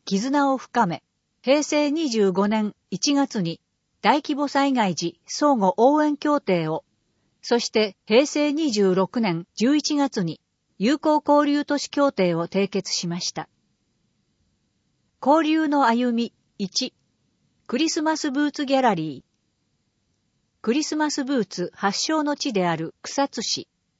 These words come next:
毎年三百セットのクリスマスブーツキットを提供し、市内の子どもたちにオンリーワンのブーツを作ってもらい、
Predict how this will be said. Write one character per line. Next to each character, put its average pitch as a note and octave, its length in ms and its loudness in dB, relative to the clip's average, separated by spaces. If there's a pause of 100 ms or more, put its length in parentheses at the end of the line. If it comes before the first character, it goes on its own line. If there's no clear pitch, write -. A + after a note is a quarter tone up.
(800)
毎 A#3 220 2
年 A#3 400 -4
三 C#4 260 2
百 D#4 200 -2
セ D#4 160 -2
ッ - 20 -8
ト G3 200 -2
の F#3 100 0
ク A3 120 -4
リ C#4 100 -2
ス - 120 -10
マ D4+ 140 0
ス C#4 160 -4
ブ C4+ 100 0
ー C#4+ 80 0
ツ - 140 -12
キ - 140 -14
ッ - 120 -18
ト F3+ 120 2
を F3 60 0
提 G#3+ 240 -2
供 G#3 240 0
し、 - 260 -4 (360)
市 - 200 -4
内 C4 200 4
の F3 140 0
子 G3 140 0
ど B3 100 2
も B3+ 100 0
た F3+ 140 -4
ち E3+ 160 -6
に E3 160 -6 (340)
オ G#3 120 4
ン C#4+ 100 4
リ D4 180 4
ー C#4+ 60 2
ワ C#4+ 160 4
ン G#3 80 0
の F#3 100 2
ブ B3+ 180 0
ー C4 40 -2
ツ - 160 -2
を F3 120 0
作 - 220 -8
っ - 20 -2
て - 180 -4
も E3 140 0
ら E3 140 -2
い、 D#3+ 100 -10